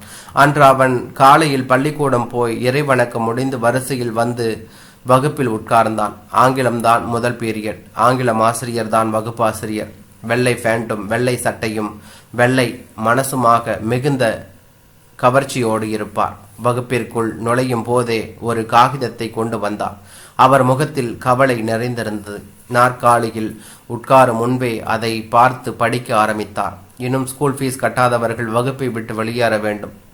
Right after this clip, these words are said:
ஃபீஸ் கட்டி ரசீது வாங்கி கொண்டுதான் உள்ளே வர வேண்டும். இந்த வகுப்பில் இன்னும் ஃபீஸ் கட்டாதவர்கள் ராகவன், முத்து.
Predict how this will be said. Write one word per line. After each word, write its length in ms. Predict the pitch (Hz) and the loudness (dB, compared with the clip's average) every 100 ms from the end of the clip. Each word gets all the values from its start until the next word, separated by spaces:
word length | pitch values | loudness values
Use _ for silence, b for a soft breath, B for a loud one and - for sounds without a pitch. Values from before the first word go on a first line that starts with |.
| - | -8
ஃபீஸ் 200 | 131 127 | -6 -2
கட்டி 260 | 123 113 135 | -4 -2 -2
ரசீது 380 | 117 135 127 117 | -2 -2 -4 0
வாங்கி 320 | 113 123 120 | 2 2 -2
கொண்டுதான் 440 | 113 107 107 120 - B B | -4 -2 0 -2 -4 B B
உள்ளே 300 | 120 131 135 | -4 0 2
வர 240 | 120 113 113 | 4 2 0
வேண்டும். 380 | 113 107 101 - b b b | -2 -4 -8 -16 b b b
இந்த 160 | 117 120 | 0 0
வகுப்பில் 440 | 120 135 135 117 87 | 0 -2 -2 -4 -4
இன்னும் 500 | 117 131 135 117 90 - | -2 0 0 -2 -6 -8
ஃபீஸ் 220 | 143 - | -6 -4
கட்டாதவர்கள் 680 | 123 123 120 117 113 113 107 - | 0 4 4 2 -2 -4 -6 0
ராகவன், 560 | 113 127 127 123 127 | 4 6 4 0 0
முத்து. 320 | 113 107 - | -2 -4 -6